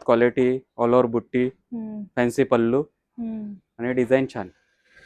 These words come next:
Speaker 1: ही
Speaker 2: कलर
Speaker 1: पण
Speaker 2: ही
Speaker 1: आपल्याला
Speaker 2: सुंदर आहे.
Speaker 1: ऑफर मध्ये आहे,
Speaker 2: अच्छा.
Speaker 1: buy two get three फ्रीच्या.
Speaker 2: ओके. हे
Speaker 1: हा.
Speaker 2: ब्लाउज पीस आहे ना? आणि
Speaker 1: हा, ब्लाउज आहे ना, बुट्टीचा ब्लाउज आहे ना.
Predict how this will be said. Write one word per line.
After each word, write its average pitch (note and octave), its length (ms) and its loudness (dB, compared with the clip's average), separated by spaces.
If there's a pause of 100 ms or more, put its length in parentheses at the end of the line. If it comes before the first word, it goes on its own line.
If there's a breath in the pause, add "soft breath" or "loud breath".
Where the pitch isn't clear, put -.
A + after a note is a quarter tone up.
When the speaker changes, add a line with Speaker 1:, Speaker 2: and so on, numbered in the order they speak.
Speaker 1:
ही C3 60 0
Speaker 2:
कलर C3+ 100 0
Speaker 1:
पण D#3+ 60 8
Speaker 2:
ही D#3 60 6
Speaker 1:
आपल्याला D3 340 6
Speaker 2:
सुंदर C#3+ 140 8
आहे. - 20 -4
Speaker 1:
ऑफर D3 140 4
मध्ये C#3 240 4
आहे, B2 180 4
Speaker 2:
अच्छा. A#3+ 260 -10
Speaker 1:
buy B2+ 200 6
two B2 160 2
get A#2+ 120 2
three A#2 240 -6
फ्रीच्या. A#2 360 -6 (200)
Speaker 2:
ओके. A#3+ 340 -8
हे C#4 80 -10
Speaker 1:
हा. - 300 -8
Speaker 2:
ब्लाउज B3+ 340 2
पीस A#3 220 -6
आहे A#3 80 -4
ना? D#4 100 -4
आणि F#4+ 140 -2
Speaker 1:
हा, E3+ 120 6
ब्लाउज D3 300 8
आहे D#3+ 80 6
ना, C#3+ 80 6
बुट्टीचा D3+ 360 2
ब्लाउज A#2+ 260 4
आहे A2 60 -2
ना. E3 100 -2